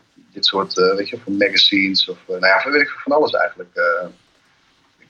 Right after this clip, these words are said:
ik weet niet, ik wilde, ik had met, eh, een vriend van ons die, eh, die heeft een, eh, heel groot, eh, in-, succesvol, eh, aannemersbedrijf, zeg maar, of een, eh, technisch, eh, aannemersbedrijf. En die zegt ook van, eh, "Ja, nee, maar in het begin, eh,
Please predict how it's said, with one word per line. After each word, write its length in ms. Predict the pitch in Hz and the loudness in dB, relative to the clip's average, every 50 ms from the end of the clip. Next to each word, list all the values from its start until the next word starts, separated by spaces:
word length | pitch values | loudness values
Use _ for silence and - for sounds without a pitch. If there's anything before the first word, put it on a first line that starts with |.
| _ _ _ | _ _ _
ik 160 | _ _ _ _ _ | _ _ _ _ _
weet 120 | - 110 | -2 -2
niet, 120 | 104 92 92 | -2 -2 -6
ik 80 | 95 | -6
wilde, 540 | 95 104 101 107 104 101 104 101 101 101 98 - _ _ _ _ _ | -6 -4 0 2 4 6 6 6 6 4 2 -4 _ _ _ _ _
ik 60 | _ | _
had 140 | - 104 107 | -4 -4 -2
met, 200 | 104 98 - - | -2 -4 -4 0
eh, 300 | 104 101 101 98 98 98 98 92 - - - - - | 2 4 4 6 4 4 2 0 -4 -12 -20 -12 -12
een 100 | - - | -12 -8
vriend 240 | - 117 113 110 | -4 -4 -4 -4
van 100 | 113 113 | -4 -4
ons 180 | 110 110 107 - | -4 -2 -2 0
die, 280 | 107 104 104 104 101 101 | 2 2 4 4 6 6
eh, 400 | 101 101 101 101 101 101 98 98 - _ _ _ _ _ _ _ _ _ _ _ _ _ _ _ _ _ _ | 6 6 6 6 6 4 2 -2 -6 _ _ _ _ _ _ _ _ _ _ _ _ _ _ _ _ _ _
die 120 | _ - - 117 | _ -2 2 2
heeft 140 | 110 107 - | 2 2 2
een, 160 | 104 104 101 | 0 2 4
eh, 220 | 101 101 101 98 92 - - | 4 4 4 4 2 -2 -4
heel 240 | - - 104 110 - - _ _ - | 0 0 0 0 -2 -12 _ _ -20
groot, 440 | - - - - 98 - - - - | -18 -8 0 2 2 2 2 0 0
eh, 380 | 104 101 98 98 98 92 90 | 2 4 6 6 6 6 4
in-, 260 | 98 104 - - - _ - | 2 -2 -2 -4 -16 _ -8
succesvol, 800 | - - - 104 - - - - - - - 101 101 98 98 98 | -8 -6 -2 0 0 0 0 -2 -2 -2 -2 -4 -2 0 2 4
eh, 460 | 95 95 95 92 95 95 92 87 - - | 4 4 2 2 2 2 2 2 0 0
aannemersbedrijf, 1080 | - 76 95 110 107 104 107 107 104 98 - - 101 113 104 101 95 - 113 113 - | 2 2 4 6 6 4 4 4 2 0 -2 -2 -4 2 2 2 2 4 2 0 2
zeg 160 | - - - | 0 -4 -2
maar, 240 | - 120 131 143 143 | 0 2 4 4 4
of 160 | 113 - - | 2 0 -2
een, 140 | - 98 98 | -12 -12 -12
eh, 60 | 98 92 - | -12 -14 -4
technisch, 520 | - - - - 101 98 90 - - - | -4 -4 -2 -2 -4 0 2 2 4 4
eh, 460 | 110 104 104 101 101 101 101 101 101 95 90 104 | 4 4 6 6 6 8 8 8 6 6 6 6
aannemersbedrijf. 680 | 117 117 117 117 113 110 110 107 113 110 113 127 135 135 | 4 6 4 4 4 0 -4 -2 2 4 6 4 4 2
En 80 | 120 | 0
die 80 | 107 - | 0 0
zegt 200 | 117 - - 123 | 0 0 0 -2
ook 100 | 120 - | -4 -2
van, 260 | - 104 104 113 120 | -2 -2 0 0 0
eh, 80 | 123 151 | 2 4
"Ja, 180 | 175 165 160 | 4 4 4
nee, 160 | 160 165 156 135 | 4 4 4 4
maar 100 | 131 131 | 4 2
in 60 | 262 | 0
het 100 | - 117 | -2 -2
begin, 360 | - - - 151 151 139 123 | -8 -4 0 2 4 4 4
eh, 320 | 117 113 110 110 110 110 | 6 6 6 6 6 4